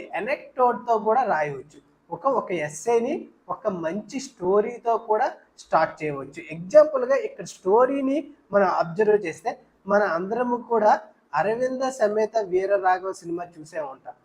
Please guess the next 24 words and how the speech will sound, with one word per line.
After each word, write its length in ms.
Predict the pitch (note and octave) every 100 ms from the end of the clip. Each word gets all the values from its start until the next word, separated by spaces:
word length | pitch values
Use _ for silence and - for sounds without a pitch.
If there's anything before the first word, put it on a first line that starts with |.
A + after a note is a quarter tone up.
| _ -
ఓకే, 180 | C#3+ C4 -
అరవింద 400 | C#3+ E3 F3+ F3+
సమేత 420 | F3+ F3 F3 F3 F3 E3
వీర 220 | D#3+ E3 E3
రాఘవ 280 | E3 E3 E3
సినిమాలో 500 | D#3+ E3 E3 E3 B3 - _ _ -
ఎన్టీఆర్ 680 | D#3+ C4 - E4 D#4 A3
గారు 340 | F3 D#3+ D3+ C4 G#4 - _ -
విలన్‌తో 500 | F3 A#3 D#4 D4+ C#4 D#4 G#3+
ఒక 120 | -
స్టోరీని 580 | - G3 G#3+ C4 C4+ B3+
చెప్పడం 360 | G#3+ - G#3+ G3+
జరుగుతుంది. 480 | F#3+ F#3+ F3+ G3+ B3 B3+
ఫ్యాక్షనిజం 840 | - D#3+ A3 D4+ - E4 D4+ D4+ C4+ A#3
గురించి 400 | A3 F3+ - D4 C4 F#3
ఎన్టీఆర్ 560 | A3 - C#4+ C#4 C4
గారు 280 | G3+ F#3 G#3 G#4+ - _ _ _ -
విలన్‌తో 480 | F3 A3+ C#4+ C#4+ D#4 D4
ఒక 220 | G#3+ A3
స్టోరీని 500 | - G3+ G#3 A#3+ A#3
చెప్పడం 380 | G3+ - F#3+ F#3
జరిగింది. 320 | D#3+ C#3+ C3 _ _ _ -
ఫ్యాక్షనిజం 680 | D3 A#3+ - C4+ C4+ C4+
వల్ల 260 | C4 B3+ B3